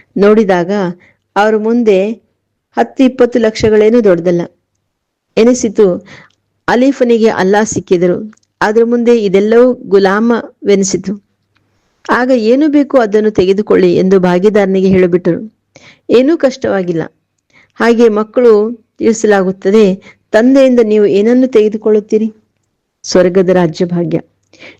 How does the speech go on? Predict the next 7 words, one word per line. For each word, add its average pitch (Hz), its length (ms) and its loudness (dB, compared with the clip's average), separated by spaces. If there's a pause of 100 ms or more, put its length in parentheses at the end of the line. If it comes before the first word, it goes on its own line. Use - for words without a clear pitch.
ಎಷ್ಟು 269 300 0
ಸಾಧ್ಯವೋ 240 560 2
ಸೇವಾ 214 360 -2
ಕೇಂದ್ರಗಳನ್ನು 208 540 -2
ತೆರೆಯುತ್ತಾ 190 480 0
ಹೋಗಿ, 185 420 0 (680)
ಅನೇಕರ 320 460 0